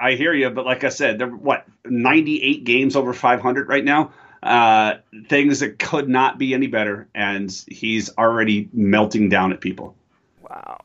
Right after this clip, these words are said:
Speaker 2: that's, yeah. That's
Speaker 1: Can't wait for, can't wait for October.
Speaker 2: <laughs> Oh God, yeah. If he implodes again, he's gonna,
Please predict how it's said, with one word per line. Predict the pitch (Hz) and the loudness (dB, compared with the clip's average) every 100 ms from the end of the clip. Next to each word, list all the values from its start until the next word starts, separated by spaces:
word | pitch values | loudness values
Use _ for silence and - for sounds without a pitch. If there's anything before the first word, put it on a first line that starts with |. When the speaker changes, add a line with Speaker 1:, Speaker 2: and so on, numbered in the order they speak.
| - | -20
Speaker 2:
that's, | - - _ - | -18 -18 _ -16
yeah. | 53 64 73 - - _ | -12 -10 -10 -8 -10 _
That's | - 101 | -10 -2
Speaker 1:
Can't | 165 156 110 | 0 0 0
wait | 139 131 | -2 0
for, | 131 - | -2 -2
can't | - 165 139 | -2 -2 0
wait | 151 | -2
for | 151 | -2
October. | 123 95 127 107 85 _ _ _ - - _ | -4 -2 -6 -8 -12 _ _ _ -20 -20 _
Speaker 2:
<laughs> | - - - 214 - | -14 -14 -12 -14 -12
Oh | - 110 | -6 -6
God, | 90 92 90 90 92 | -6 -8 -8 -8 -8
yeah. | 90 | -10
If | 90 | -10
he | - | -10
implodes | 104 95 98 95 92 | -12 -10 -10 -10 -12
again, | 90 92 | -14 -14
he's | 87 | -16
gonna, | - 95 92 | -14 -14 -14